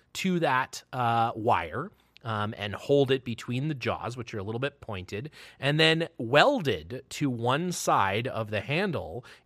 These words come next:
in the inside, in the gap between the handles, um, is essentially a spring-loaded, um, a spring-loaded sort of, uh, a twisted shaft that has, you know, a little keyway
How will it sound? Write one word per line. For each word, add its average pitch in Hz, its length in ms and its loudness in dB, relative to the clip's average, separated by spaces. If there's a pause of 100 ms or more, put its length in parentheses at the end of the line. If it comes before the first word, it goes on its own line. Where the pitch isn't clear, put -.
(120)
in 117 200 -2
the 117 200 -6
inside, 139 680 0
in 113 60 -4
the 104 80 -4
gap 104 420 0
between 120 460 -6
the 120 60 -2
handles, 92 500 -8 (320)
um, 117 380 2
is 135 420 4 (180)
essentially 139 600 2
a - 20 -2
spring-loaded, 147 1700 2 (320)
um, 113 580 2 (140)
a 113 100 -2
spring-loaded 147 680 2
sort 127 200 -2
of, 110 100 -4 (140)
uh, 107 320 0 (100)
a - 220 -12
twisted 151 580 -2
shaft 117 640 0 (240)
that 117 360 4
has, 123 540 2 (100)
you 147 120 -4
know, 110 160 0
a 147 40 0
little 135 320 2
keyway 123 640 0